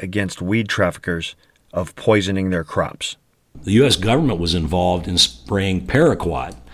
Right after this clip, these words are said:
Speaker 2: uh, on Mexican marijuana. The, the, the Mexican government, uh, allowed us to come down there, and we were doing that. And, uh, so really Mexican marijuana had kind of a bad street connotation.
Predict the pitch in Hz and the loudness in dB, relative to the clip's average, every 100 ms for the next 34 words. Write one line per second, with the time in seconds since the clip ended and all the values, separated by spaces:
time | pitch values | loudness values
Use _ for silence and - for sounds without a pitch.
0 | - - - - 95 85 85 82 - 92 | -16 -16 -16 -4 0 0 -2 -4 -6 -2
1 | 92 92 110 - - 92 92 95 92 143 | 0 2 2 0 0 0 2 2 2 2
2 | 80 69 82 85 82 82 78 78 - 85 | 0 -4 -2 -2 -2 -4 -4 -4 -4 -4
3 | 78 85 98 - 90 92 98 104 92 - | -2 -2 2 2 2 0 2 0 -2 -4
4 | 90 82 82 95 101 - 95 98 95 95 | -4 0 0 2 0 -2 -4 -2 0 0
5 | 92 95 95 90 90 90 80 92 87 87 | 0 0 -2 -2 -2 -2 -2 0 0 0
6 | 98 - - - - - - 110 104 101 | -2 -6 -14 -16 -16 -10 2 4 6 4
7 | 101 98 98 95 95 95 90 - - - | 4 4 4 4 4 2 -2 -10 -18 -2
8 | - 127 220 226 123 113 143 - 139 110 | 4 8 8 10 8 6 4 2 4 2
9 | 110 107 101 131 110 87 85 95 95 78 | 2 2 2 2 2 0 0 -2 -2 -4
10 | 71 71 92 95 98 92 85 - - 110 | -6 -2 -2 0 0 0 2 0 4 4
11 | 127 - 90 78 71 82 69 - 69 | 4 2 0 -2 -4 -4 -4 -4 -8